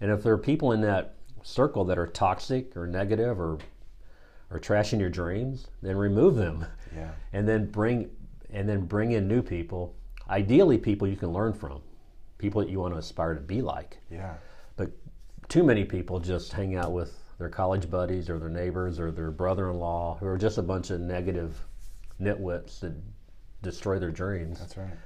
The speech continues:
Speaker 1: That, we haven't, we don't have to do that.
Speaker 2: And we know why they destroy their dreams too, don't we? I
Speaker 1: Yeah,
Speaker 2: mean,
Speaker 1: we
Speaker 2: they,
Speaker 1: do,
Speaker 2: they
Speaker 1: 'cause they
Speaker 2: feel bad about theirs,
Speaker 1: Yeah,
Speaker 2: right?
Speaker 1: and they, they don't, they want you to stay in the tribe.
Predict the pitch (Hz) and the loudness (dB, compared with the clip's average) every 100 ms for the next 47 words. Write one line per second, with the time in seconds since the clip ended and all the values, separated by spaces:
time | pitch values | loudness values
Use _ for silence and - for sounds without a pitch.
0 | - - - - 113 160 254 107 123 202 | -14 -14 -6 -4 0 0 0 -2 -2 -2
1 | 220 107 92 85 131 - - - - - | -2 0 2 2 -2 -4 -14 -12 -14 -6
2 | 110 110 127 107 104 104 82 82 - 87 | -2 2 4 6 6 6 -2 -6 -6 -6
3 | 82 80 95 87 - 147 92 110 - 71 | -6 -6 -6 -6 -8 -6 -2 -2 -4 -4
4 | 82 90 87 95 82 95 90 101 104 95 | -2 -2 2 0 0 -2 0 0 0 0
5 | 104 101 101 107 147 - - 127 101 92 | -2 -2 -4 -4 -6 -8 4 8 8 6
6 | 113 113 104 110 110 98 - - 95 104 | 4 4 6 4 4 0 -6 -8 -2 2
7 | 104 92 98 90 98 95 90 - 92 90 | 2 2 0 0 -2 -2 -2 -2 -2 -2
8 | 85 98 95 80 | -2 0 0 -2